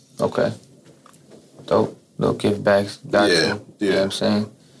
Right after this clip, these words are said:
Speaker 1: So it's all about inspiring, man, you know, making people feel as though, um, you know, they have the opportunity or they can possibly get to where you are, especially knowing where, you know, people like us come
Speaker 2: Yeah.
Speaker 1: from.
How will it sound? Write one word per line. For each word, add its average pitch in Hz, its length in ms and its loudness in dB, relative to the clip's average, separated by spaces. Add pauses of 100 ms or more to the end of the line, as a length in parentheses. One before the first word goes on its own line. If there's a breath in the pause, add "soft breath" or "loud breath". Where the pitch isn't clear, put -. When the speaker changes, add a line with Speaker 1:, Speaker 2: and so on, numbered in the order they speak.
(140)
Speaker 1:
So 107 200 2
it's - 120 2
all 139 100 4
about 131 180 4
inspiring, 123 600 2
man, 117 160 2
you 113 60 0
know, 110 120 2
making 110 320 0
people 110 280 -2
feel 101 260 0
as 98 180 0
though, 98 360 2 (520 loud breath)
um, - 320 0
you 82 80 0
know, - 200 0
they 104 280 0
have 104 240 2
the - 80 2
opportunity 98 560 0
or 92 120 2
they 98 120 2
can 104 160 -2
possibly - 520 0
get 107 220 0
to - 100 -2
where 92 120 2
you 64 220 0
are, 64 180 2
especially - 440 0
knowing 101 500 2
where, - 100 -4
you - 60 -2
know, - 140 -2
people - 260 0
like - 160 2
us - 120 0
come - 140 2
Speaker 2:
Yeah. 110 120 2
Speaker 1:
from. 107 200 0